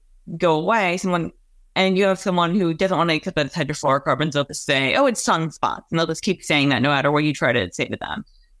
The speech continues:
And it's what happened, that was just an example, but it can happen in all different kinds of things. People who just want to think that the world is simple and not complicated. And it's like,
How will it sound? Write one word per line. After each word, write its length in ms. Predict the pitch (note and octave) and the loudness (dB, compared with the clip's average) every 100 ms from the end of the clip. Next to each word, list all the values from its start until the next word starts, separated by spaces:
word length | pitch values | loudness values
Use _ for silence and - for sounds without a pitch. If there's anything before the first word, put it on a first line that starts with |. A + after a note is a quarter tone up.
| - | -2
And 80 | B3 | 0
it's 160 | C#4 | 0
what 100 | E4 | 2
happened, 340 | D4 C#4 C4+ A#3 | 0 2 2 2
that 80 | A#3+ | 2
was 140 | A#3+ | 2
just 140 | A3+ | 0
an 40 | G#3 | -2
example, 320 | E3+ F3+ E3+ | -2 0 0
but 200 | D#3 - | 0 -4
it 120 | F3 - - | -6 -16 -8
can 100 | G3 | -2
happen 300 | E3+ E3+ D#3 | -2 0 0
in 100 | C#3+ | 2
all 160 | C#3 | 2
different 260 | E3 D#3 D#3 | 0 0 -2
kinds 140 | D#3+ | -2
of 40 | - - | -4 -4
things. 260 | C#3 C#3 C#3 | 0 0 -4
People 260 | E3+ F3 | -2 0
who 100 | E3+ | -2
just 200 | D3+ - | -4 -4
want 120 | D#3+ D3+ | -2 0
to 60 | |
think 140 | D#3 D3 | -2 -4
that 120 | C#3 | -2
the 100 | C#3+ | 2
world 300 | C#3+ C#3+ C3 | 2 2 0
is 140 | C3+ | -2
simple 380 | - C3+ C3+ B2+ | -2 -2 0 2
and 100 | B2 | 2
not 160 | C3 - | 0 -2
complicated. 840 | - - - C#3 - - - D3 - | -6 -4 -4 -4 -6 -6 -8 -8 -4
And 120 | D#3+ | -4
it's 180 | D#3 - | -4 -2
like, 300 | D#3 - | -2 -2